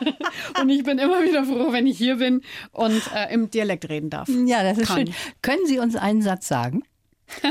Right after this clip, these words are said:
Speaker 2: Jetzt kommt die Fischer
Speaker 1: <laughs> Genau.
Speaker 2: mit sowas daher.
Speaker 1: <laughs> Genau. Ähm, „Dat galt auch auf Platt, dat dauert dann alles ein bisschen länger.“
Speaker 2: Okay, das geht
Speaker 1: Mhm.
Speaker 2: auch auf Platt, es dauert dann nur ein bisschen
Speaker 1: Es dauert
Speaker 2: länger.
Speaker 1: dann alles ein bisschen länger, ja.
Speaker 2: Also ich hab hier auf jeden Fall heute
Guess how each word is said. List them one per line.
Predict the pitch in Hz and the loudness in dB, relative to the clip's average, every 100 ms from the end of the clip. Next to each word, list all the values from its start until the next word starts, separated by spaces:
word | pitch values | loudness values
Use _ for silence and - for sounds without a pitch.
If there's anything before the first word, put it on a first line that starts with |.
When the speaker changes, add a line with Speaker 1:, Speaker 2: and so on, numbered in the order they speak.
| 262 | 0
Speaker 2:
Jetzt | 254 277 269 | 0 0 -2
kommt | 285 254 254 - 269 | 0 0 0 -2 -4
die | 226 | -2
Fischer | 220 240 220 233 | -2 -4 -2 -2
Speaker 1:
<laughs> | 220 | 0
Genau. | 208 | 0
Speaker 2:
mit | 196 | -2
sowas | 180 190 175 151 135 - | -2 -2 0 -2 -2 -4
daher. | 147 131 135 135 - 359 | -4 0 0 0 0 -2
Speaker 1:
<laughs> | 349 349 320 311 - | -2 -2 -4 -6 -4
Genau. | 320 254 - - | -4 -4 -8 -4
Ähm, | 226 233 233 233 233 - - - - _ | 0 2 2 2 0 -6 -20 -20 -20 _
„Dat | - 220 | -6 -4
galt | - 220 294 | -4 -4 -4
auch | - | -6
auf | 196 185 | -8 -10
Platt, | - 214 403 - - | -6 -4 -4 -8 -6
dat | 214 - | -6 0
dauert | 254 277 | 0 2
dann | 262 | 0
alles | - 185 - | 0 -2 -4
ein | 233 | -2
bisschen | 240 254 | 0 2
länger.“ | 240 160 151 156 - _ _ _ - - - - | 0 0 -2 -6 -14 _ _ _ -20 -20 -16 -8
Speaker 2:
Okay, | 185 170 127 131 | -2 0 0 -2
das | 185 | -4
geht | 220 208 | -2 0
Speaker 1:
Mhm. | 262 | 0
Speaker 2:
auch | |
auf | 175 156 | 0 -4
Platt, | - 214 240 | -4 -4 -4
es | 165 175 - | -6 -8 -4
dauert | 185 185 185 | 0 0 0
dann | 170 170 | 0 0
nur | 175 160 | -2 -4
ein | 151 | -4
bisschen | 151 151 156 | -4 -4 -2
Speaker 1:
Es | |
dauert | 147 185 185 | -2 0 -2
Speaker 2:
länger. | 190 | -2
Speaker 1:
dann | 180 | -4
alles | 180 | -6
ein | 196 | -8
bisschen | 196 240 | -8 -6
länger, | 202 165 160 | -6 -8 -10
ja. | 208 180 _ 131 | -12 -14 _ -2
Speaker 2:
Also | 139 139 | 0 0
ich | 139 151 | -2 -2
hab | 165 - | -4 0
hier | 185 | -2
auf | 135 | -2
jeden | - 151 185 | -4 -2 -2
Fall | - 156 117 | -2 -2 0
heute | 135 - 208 | -2 -2 -6